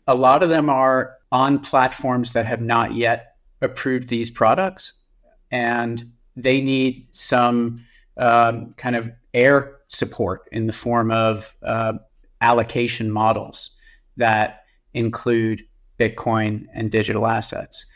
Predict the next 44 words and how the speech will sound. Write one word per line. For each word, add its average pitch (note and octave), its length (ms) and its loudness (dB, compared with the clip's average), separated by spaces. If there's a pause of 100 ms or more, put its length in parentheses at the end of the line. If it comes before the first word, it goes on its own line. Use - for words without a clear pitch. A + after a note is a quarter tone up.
(260)
And A2+ 140 -2
that's A#2+ 300 0
where A#2+ 480 2
kind A#2+ 140 0
of A2 60 -4
the A2 60 -4
conversation A2+ 540 -2
around G#2+ 160 0
U A2 120 0
B A2 140 -2
S, A#2 240 0
as A2+ 120 -4
an A2+ 100 -6
example, A2 500 -4
like, A2 260 -4 (200)
we C#3 160 -2
can C3 160 -4
see F#3 320 0
that B2+ 220 0
the B2+ 100 -2
work C#3+ 300 0
is C3 100 -2
getting A#2 340 0
done B2 300 0
on A2+ 180 -2
those G#2+ 260 -6
models, A#2 580 -2 (600)
and A#2 460 -2 (300)
there B2+ 200 2
will A#2 100 -2
soon C3+ 320 0
be A#2+ 140 -2
a G#2 60 -4
framework A2+ 800 -2
that G#2+ 280 0
gives A2+ 300 -2
the A2+ 140 0
advisor A2 560 2
community A2 640 -2
the G#2 140 -4
ability G#2 540 0
to, G#2 360 -6 (640)
to A#2+ 100 -4
start, A#2 640 2